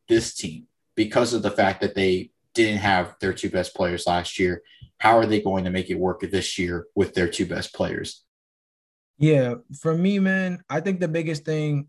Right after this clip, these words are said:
Speaker 2: with the Aces, and I think this, this is why it was so easy. You're coming off of a season where nobody really saw you coming. All the injuries made it where everybody kinda slept on them. And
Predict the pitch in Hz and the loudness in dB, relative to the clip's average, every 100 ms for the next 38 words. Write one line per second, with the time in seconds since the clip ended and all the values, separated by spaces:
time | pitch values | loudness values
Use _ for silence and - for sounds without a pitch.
0 | - 131 127 123 98 123 120 127 120 113 | -6 -4 -4 -6 -4 -4 -4 -4 -4 -6
1 | - 139 117 120 117 131 120 120 - - | -8 -8 -6 -6 -4 -4 -4 -10 -10 -12
2 | 117 120 117 117 104 113 113 - 120 107 | -8 -8 -6 -6 -4 -4 -6 -6 -6 -6
3 | 113 107 113 117 - 165 156 143 135 139 | -6 -8 -8 -6 -2 0 2 2 0 0
4 | 127 123 - 120 120 113 - 127 120 127 | -2 -2 -6 -6 -6 -8 -4 -2 -2 -4
5 | 123 120 120 120 117 110 - _ _ _ | -6 -4 -2 -2 -4 -8 -14 _ _ _
6 | 135 170 175 165 139 135 - 120 113 104 | 0 4 4 4 2 0 -2 -4 -4 -8
7 | 101 98 98 - 131 147 135 135 139 135 | -10 -10 -14 -2 2 2 2 0 -2 0
8 | 131 110 120 120 120 113 117 117 - 127 | -2 -2 -4 -4 -4 -4 -4 -4 -4 -2
9 | 131 131 127 127 127 123 101 - 127 131 | 0 2 2 0 -4 -6 -6 -8 -4 -2
10 | 139 156 143 135 135 131 127 120 _ _ | 0 0 0 0 0 -2 -6 -10 _ _
11 | _ _ _ - 131 127 120 120 120 | _ _ _ -4 0 0 0 -2 -4